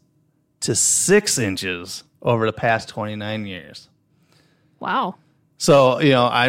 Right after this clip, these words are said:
Speaker 1: I'm breaking a lot of hearts for guys listening to this podcast right now where, you know,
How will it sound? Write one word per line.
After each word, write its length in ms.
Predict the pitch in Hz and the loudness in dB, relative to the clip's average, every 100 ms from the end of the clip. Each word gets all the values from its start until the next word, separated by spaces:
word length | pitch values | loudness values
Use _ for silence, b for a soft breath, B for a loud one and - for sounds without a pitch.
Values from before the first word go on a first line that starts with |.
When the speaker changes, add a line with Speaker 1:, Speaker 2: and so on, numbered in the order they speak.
| 127 | 0
Speaker 1:
I'm 160 | 123 | -4
breaking 400 | 107 135 131 139 120 | -2 0 0 2 2
a 60 | |
lot 220 | 110 110 123 | 2 4 2
of 80 | |
hearts 300 | 113 127 107 - | 2 0 0 -4
for 100 | 104 | -6
guys 600 | 104 104 98 101 - - | -2 0 0 -4 -10 -16
listening 400 | 160 123 110 110 | -8 -8 -6 -10
to 100 | - | -10
this 120 | 110 - | -14 -6
podcast 540 | 110 110 113 104 104 | -4 -2 -4 -10 -10
right 160 | 101 101 | -14 -14
now 240 | 101 101 | -14 -10
where, 300 | 107 104 104 | -6 -6 -6
you 120 | 120 | -8
know, 320 | 107 101 98 | -8 -8 -12